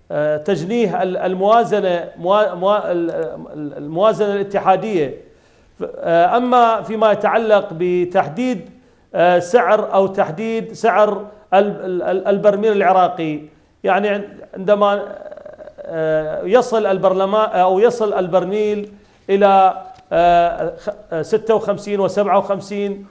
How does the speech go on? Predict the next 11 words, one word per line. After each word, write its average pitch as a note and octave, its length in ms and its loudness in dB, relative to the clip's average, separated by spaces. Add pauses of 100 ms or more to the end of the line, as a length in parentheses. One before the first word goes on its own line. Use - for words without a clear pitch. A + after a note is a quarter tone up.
(180)
ومن G3 200 -2
المحتمل G#3 600 0
أن F3+ 180 -6
يصل G3+ 340 -2
إلى F3+ 520 2 (160)
سبعين F#3+ 440 -2
دولار G#3 380 4
في F#3 180 -4
منتصف G3 580 -2
هذه F#3 280 0
السنة، A3 540 -4